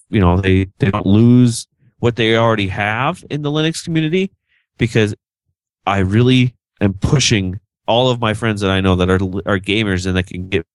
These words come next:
the games on Linux through Steam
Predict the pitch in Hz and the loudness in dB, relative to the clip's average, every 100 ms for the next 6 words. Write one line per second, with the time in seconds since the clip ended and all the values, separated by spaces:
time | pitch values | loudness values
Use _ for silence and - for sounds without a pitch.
0 | _ 107 101 92 95 98 95 85 98 95 | _ -8 -8 -4 -2 -2 0 0 0 0
1 | 95 113 117 - - _ _ _ _ _ | -2 -2 -4 -12 -16 _ _ _ _ _
2 | _ _ - 110 - 120 131 151 | _ _ 0 0 2 0 0 -2